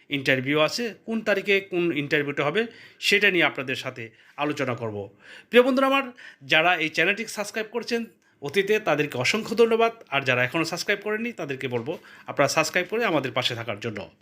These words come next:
প্রিয় বন্ধুরা আমার, যে সকল কাজ নিয়ে আপনাদের সামনে উপস্থাপনা করছি সেটি হচ্ছে সৌদি আরবে যাওয়ার জন্য পুরুষ এবং মহিলা সবাই যেতে পারবেন আমাদের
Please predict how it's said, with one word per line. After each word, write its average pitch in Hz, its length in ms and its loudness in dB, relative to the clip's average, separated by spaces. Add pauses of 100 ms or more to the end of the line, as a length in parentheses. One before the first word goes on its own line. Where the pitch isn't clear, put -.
(540)
প্রিয় 247 140 10
বন্ধুরা 262 220 6
আমার, 190 140 4 (600)
যে 196 180 2
সকল 254 380 0
কাজ 190 400 2
নিয়ে 180 160 6
আপনাদের 165 280 -2
সামনে 147 200 -6
উপস্থাপনা 170 440 -4
করছি 180 280 -10
সেটি 226 240 0
হচ্ছে 151 480 0 (420)
সৌদি 208 320 4
আরবে 226 280 4
যাওয়ার 151 360 4
জন্য 135 420 -4
পুরুষ 220 300 -4
এবং 170 180 -2
মহিলা 151 260 4
সবাই 170 300 2
যেতে 160 240 -4
পারবেন 185 280 -4
আমাদের 147 300 -4